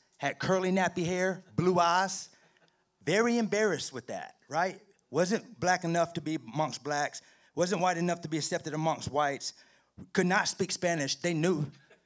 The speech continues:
They knew I was not Mexican. This wasn't working out, right, at all. So I don't really know what led me to do it for the first time, but at the first time, uh, at the age of eleven, I, I did drugs for the first time. I got drunk and began to smoke weed. By twelve, I did my first hard drug.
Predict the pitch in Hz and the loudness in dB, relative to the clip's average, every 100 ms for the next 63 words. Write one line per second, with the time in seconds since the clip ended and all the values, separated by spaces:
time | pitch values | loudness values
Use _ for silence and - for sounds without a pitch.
0 | _ 160 170 185 208 165 151 160 147 143 | _ -2 2 6 6 4 2 2 2 4
1 | 185 - - 139 139 - - - 233 247 | 4 2 -2 -4 -6 -8 -10 0 2 4
2 | 254 190 170 185 175 151 170 117 110 135 | 4 6 6 6 6 4 4 4 2 2
3 | 170 - 156 185 127 - - - - - | 2 0 0 2 2 -2 -16 -20 -20 -20
4 | - - - _ _ _ - _ _ _ | -20 -20 -20 _ _ _ -20 _ _ _
5 | _ - - - - 180 220 233 226 208 | _ -20 -20 -6 2 4 4 2 2 2
6 | 196 175 175 180 160 151 165 160 151 131 | 4 2 2 0 -4 -2 -2 -2 -4 -4
7 | 151 143 - 135 131 127 - 151 160 151 | -2 -2 -2 -4 -2 -6 -8 0 0 2
8 | 165 151 139 135 - 110 120 110 - - | 0 0 -2 -4 -8 -4 -2 -2 -8 -16
9 | - 131 123 139 131 127 123 120 - - | -6 -4 -2 -4 -2 -2 -2 -4 -8 0
10 | 120 113 101 113 127 98 113 - 104 98 | 2 2 -2 -8 -6 -4 -6 -6 -14 -8
11 | 107 101 - 80 69 _ _ _ _ _ | -6 -6 -8 -10 -12 _ _ _ _ _
12 | _ _ _ _ - 101 110 104 120 180 | _ _ _ _ -14 -6 -4 -4 -2 0
13 | 185 - 120 127 123 123 131 - 147 147 | 0 -4 -6 -4 -4 -4 -6 -4 -6 -4
14 | 120 120 - 190 180 147 147 123 - 143 | -6 -6 -2 0 0 -2 -4 -6 -4 -4
15 | 131 - 139 123 107 110 92 85 | -4 0 0 0 -4 -8 -8 -10